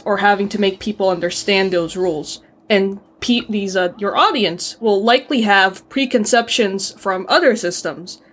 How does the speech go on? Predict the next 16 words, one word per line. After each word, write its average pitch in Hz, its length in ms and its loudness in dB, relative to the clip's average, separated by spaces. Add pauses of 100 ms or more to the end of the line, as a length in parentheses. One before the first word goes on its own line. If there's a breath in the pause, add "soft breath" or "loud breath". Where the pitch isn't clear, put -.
(120)
that 185 180 2
can 208 280 -2
make, 208 240 0 (120)
that 208 140 2
can 214 120 0
either 214 220 2
make 208 280 0
that, 185 200 4
uh, 165 200 0 (680 soft breath)
easier, 359 680 4
but 226 160 4
I 220 120 4
find 233 300 2
that 202 200 2 (540)
if 247 140 0
you're 247 220 2